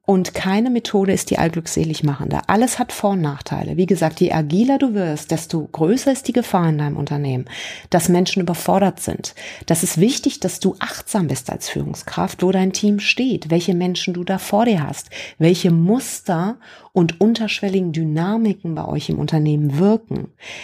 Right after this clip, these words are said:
Weil wenn du nicht daran gehst, dann wirst du immer wieder dieselbe Story mit anderen Protagonisten erzeugen und abspielen.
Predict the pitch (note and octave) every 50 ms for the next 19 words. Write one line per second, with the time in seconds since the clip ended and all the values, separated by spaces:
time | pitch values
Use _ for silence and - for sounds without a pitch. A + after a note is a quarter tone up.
0 | - - - - - - D3+ F3+ G3 G#3+ A3 A3 - - _ - - D#3+ F3+ G3+
1 | A#3 B3+ A#3 G3+ A3 A3+ A3+ A3+ A3 - - - - F#3 G3+ C4 C4+ - D#3+ D3+
2 | D3 C#3+ C#3 C3 C3+ A2 - - - - - - - - - _ _ _ _ _
3 | _ _ _ _ _ _ _ _ _ _ _ _ _ - - - - - - -
4 | G3 F#3 F#3+ F3 G3+ G#3+ G3+ - - G#3 - - _ - G3+ G3+ G#3+ A#3 B3+ C4
5 | C4 C4 B3 G3 G3 G3+ G3+ G3 F#3+ E3+ E3 D3 C#3 C3 C#3+ C#3+ D3+ E3+ F#3 G#3
6 | G#3+ - - - - - F3 E3+ E3 D3+ C#3 B2+ A#2 - - D#3+ E3+ - _ _
7 | _ _ _ _ _ _ _ E3+ E3 D#3+ E3 - E3+ E3+ F3+ G3 G#3 G3+ - -
8 | F#3+ - - F#3+ F3+ F#3+ F#3 F3 D#3 D3+ D3+ - - - - E3 E3 E3+ F3+ G3+
9 | G#3 _ _ _ _ _ _ _ _ _ _ _ _ _ _ _ _ - - -
10 | - - F#3+ - - - A3+ A#3 A3 F#3 E3+ E3+ - - - - - - - -
11 | - - - - - - - -